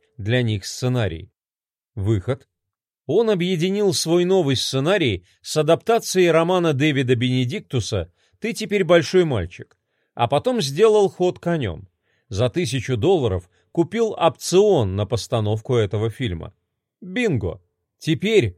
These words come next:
студия не могла приступить к работе над фильмом, потому что все права на постановку принадлежали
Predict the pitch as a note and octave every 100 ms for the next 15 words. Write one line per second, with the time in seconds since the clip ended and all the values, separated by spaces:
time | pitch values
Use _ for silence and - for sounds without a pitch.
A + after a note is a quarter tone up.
0 | _ - - A3 F3 F3+ E3 E3+ F3 F3
1 | D#3+ G#3+ F#3 E3 - D#3+ - B2 - D3+
2 | D3 E3 D3+ D3+ E3 - - G3+ A#2 F#2
3 | D2 - _ - A#2 B2+ C3 - B2 -
4 | D#3 C3 B2 B2 A#2+ G#2+ A2+ - A#2 A#2
5 | D#3+ - F3+ G3 G3 G3 G#3 F#3 A3+ G#3+
6 | G3